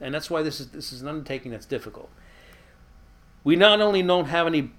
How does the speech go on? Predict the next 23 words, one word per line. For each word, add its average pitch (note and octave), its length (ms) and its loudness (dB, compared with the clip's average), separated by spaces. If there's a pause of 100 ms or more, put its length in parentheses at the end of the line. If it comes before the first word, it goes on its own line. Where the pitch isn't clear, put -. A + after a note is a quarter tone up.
bookends, D3+ 380 10
we C#3 80 -2
don't F#3 140 -2
have G3+ 160 2
any F#3+ 100 -2
solid F3+ 380 2
events D#3 320 0
on C3+ 80 -2
each C#3 140 -6
side C#3+ 340 2
other C#3+ 180 2
than C3 200 -2
the, A#2+ 80 -6
the, C3 440 -6
the, B2 200 -8
the A#2+ 340 -10
Nebuchadnezzar's C3+ 720 -4
taking B2+ 360 -4
of A2+ 220 -6 (220)
the B2 100 -4
Jews C3 340 0
and B2 80 -2
then A#2+ 300 -4